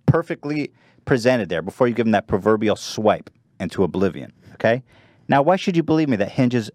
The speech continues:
better and offers healthy relationships? How about this fact? Eighty percent of Hinge dates are rated four or five stars by real users. That means when people go on Hinge dates, real love, real connections, guys. Go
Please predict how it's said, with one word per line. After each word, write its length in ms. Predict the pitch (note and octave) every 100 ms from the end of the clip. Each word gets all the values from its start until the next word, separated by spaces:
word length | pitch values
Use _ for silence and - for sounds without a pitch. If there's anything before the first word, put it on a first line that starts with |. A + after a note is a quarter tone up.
| -
better 420 | F2+ A2 A#2 A2+ -
and 80 |
offers 340 | F#2+ G2+ - G2+
healthy 240 | A#2 -
relationships? 500 | G2 G#2+ - F#2 F2
How 80 | -
about 260 | D3+ C#3 A2
this 240 | C3+ -
fact? 380 | - A#2+ F2+ - _ - _
Eighty 240 | F3+ B3+ G#3+
percent 320 | B2+ - C3
of 80 | -
Hinge 240 | C#3 C#3
dates 280 | D#3+ F3+ - - -
are 100 | D3+
rated 260 | D3+ E3+ C#3
four 280 | - F3+ A3
or 120 | D3+
five 300 | - E3 F3
stars 760 | - - - D#3+ A#2+ - - _ _ _ -
by 120 | B2+
real 320 | A#2 C3 C#3+
users. 420 | B2 C3 F2+ B2 _ - _
That 120 | -
means 120 | F3 E3
when 80 |
people 180 | D#3+ D#3+
go 80 | D#3
on 140 | D3+
Hinge 200 | B2+ D#3
dates, 240 | D#3+ E3+ - _ _ _ _ _ _ _ _ _ -
real 220 | B2+ C#3+
love, 260 | B2 F2 - _ -
real 200 | A2 A#2+
connections, 540 | - G#2+ F2 - -
guys. 340 | - C2+ G#1+ - _ _ _ _ _ _ _ _
Go 300 | - C#3+ D#3